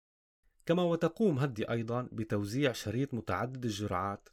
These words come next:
قادم من الصيدليات. تقوم هدي بقياس نبض وضغط دم أحد المقيمين. من المهم جدا أن تكون قادر على التواصل مع المقيمين وأقربائهم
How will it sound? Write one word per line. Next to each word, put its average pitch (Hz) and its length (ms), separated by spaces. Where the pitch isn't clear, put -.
قادم 101 320
من 110 160
الصيدليات. 101 840
تقوم 220 400
هدي 135 320
بقياس 117 560
نبض 131 300
وضغط 107 460
دم 110 320
أحد 113 240
المقيمين. 113 520
من 208 100
المهم 220 340
جدا 101 540
أن 120 120
تكون 160 320
قادر 127 360
على 98 180
التواصل 117 560
مع 90 180
المقيمين 101 640
وأقربائهم 107 840